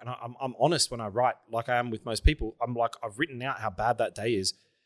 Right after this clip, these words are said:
When I'm in the future and I'm looking back, I see how far I've come.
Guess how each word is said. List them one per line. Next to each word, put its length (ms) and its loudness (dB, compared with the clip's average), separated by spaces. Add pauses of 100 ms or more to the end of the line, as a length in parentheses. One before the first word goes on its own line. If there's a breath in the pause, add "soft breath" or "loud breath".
(920)
When 160 4
I'm 100 6
in 80 2
the 60 2
future 340 -6
and 60 0
I'm 100 -2
looking 280 -6
back, 240 -6 (100)
I 40 -4
see 260 0
how 140 2
far 320 -2
I've 120 -4
come. 240 -18